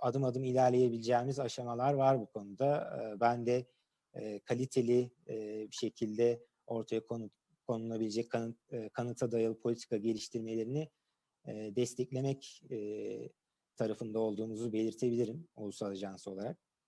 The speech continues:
Ve tabii ki, e, yeni normalde artık pandemiyle beraber yeni normalde gençlik çalışmalarına dijitalleşme gibi daha fazla, e, aktif vatandaşlık gibi konularda güçlü bir rol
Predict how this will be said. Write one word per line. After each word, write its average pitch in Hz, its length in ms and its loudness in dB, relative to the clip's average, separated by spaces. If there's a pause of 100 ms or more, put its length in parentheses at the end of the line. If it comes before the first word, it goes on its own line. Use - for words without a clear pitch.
(840)
Ve 147 220 4
tabii 156 320 4
ki, 165 360 4
e, 135 40 0
yeni 131 460 4
normalde 131 560 4
artık 123 360 6
pandemiyle 123 580 2
beraber 117 360 4
yeni 123 300 2
normalde 113 460 -4
gençlik 123 360 -4
çalışmalarına 110 680 -4
dijitalleşme 117 680 2
gibi 110 460 -2 (360)
daha 120 160 8
fazla, 120 420 2
e, - 180 -4 (240)
aktif - 580 -6
vatandaşlık 120 720 -4
gibi 104 160 -6
konularda 113 460 -4
güçlü 120 360 -4
bir 123 100 2
rol 123 200 4